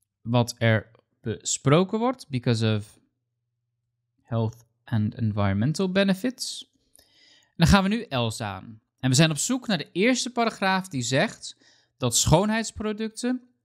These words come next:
die vegan zijn, niet vanzelfsprekend gezond zijn. There's a lot of confusing jargon around vegan beauty.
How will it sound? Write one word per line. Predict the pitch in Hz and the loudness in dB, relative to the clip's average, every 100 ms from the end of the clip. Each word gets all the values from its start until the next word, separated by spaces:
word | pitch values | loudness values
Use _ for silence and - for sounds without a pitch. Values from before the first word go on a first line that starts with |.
| - | -4
die | 120 117 | 0 2
vegan | 107 151 202 208 | 6 4 4 0
zijn, | 185 185 185 190 202 _ _ _ _ _ | -2 -2 -2 -4 -10 _ _ _ _ _
niet | - 113 147 214 - | 0 6 6 6 0
vanzelfsprekend | 214 202 208 190 - 180 170 170 - | -4 -2 -2 -2 -2 -2 -2 -4 -6
gezond | 156 131 107 | -4 -2 -2
zijn. | - - - 143 _ _ _ _ _ _ _ _ _ _ _ _ _ - _ _ _ _ _ _ _ _ | -2 -8 -12 -20 _ _ _ _ _ _ _ _ _ _ _ _ _ -20 _ _ _ _ _ _ _ _
There's | 190 190 | 0 2
a | |
lot | 220 247 | -2 -4
of | 262 - | -10 -10
confusing | 214 185 - 220 240 226 226 - | -8 -6 -4 2 4 4 2 4
jargon | 170 175 175 180 | 2 2 -2 -6
around | 139 131 131 | -4 -2 -4
vegan | 123 117 113 104 | -4 -4 -2 0
beauty. | 110 196 190 120 82 | 4 4 4 -4 -8